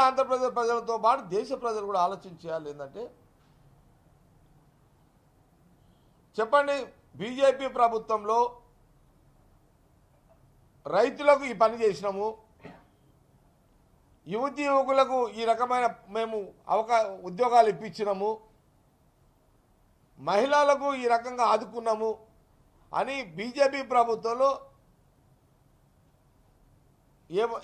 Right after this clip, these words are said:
ఏమన్నా చెప్ప-, చెప్పగలుగుతారా? మేము ఇద-, కాంగ్రెస్ పరంగా, నేను, ఇప్పుడు నేను చెప్తున్నా, రాజీవ్ గాంధీ గారు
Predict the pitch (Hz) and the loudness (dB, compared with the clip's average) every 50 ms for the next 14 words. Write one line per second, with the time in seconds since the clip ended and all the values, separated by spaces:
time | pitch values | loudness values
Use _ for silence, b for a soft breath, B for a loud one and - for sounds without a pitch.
0 | 196 214 214 226 240 240 240 180 - 220 202 175 208 233 233 220 - - - _ | -2 -2 0 0 0 0 -2 -2 -2 -4 -4 0 0 -2 -2 -2 -6 -16 -20 _
1 | _ - - 196 196 190 240 214 220 202 180 170 - 160 156 147 - - - _ | _ -12 -6 -6 -2 -2 0 0 0 -2 -2 -2 -4 -4 -2 -4 -4 -8 -14 _
2 | _ _ _ _ _ _ _ _ _ _ _ _ _ _ _ _ _ _ - 127 | _ _ _ _ _ _ _ _ _ _ _ _ _ _ _ _ _ _ -18 -8
3 | 156 190 214 220 226 220 208 220 214 - 185 202 214 220 220 208 160 160 202 214 | -6 -4 -4 -2 0 0 0 -2 -2 0 0 0 0 0 -2 -4 -4 -2 -4 -4
4 | 202 196 185 190 190 190 190 190 175 202 202 185 165 165 156 160 - 160 143 131 | -4 -4 -6 -8 -10 -8 -10 -12 -10 -8 -10 -10 -8 -8 -10 -10 -10 -14 -14 -14
5 | - - _ - 139 135 139 143 143 151 143 139 135 131 135 131 127 131 165 202 | -14 -18 _ -12 -8 -8 -8 -8 -8 -14 -14 -14 -14 -14 -14 -14 -14 -14 -16 -16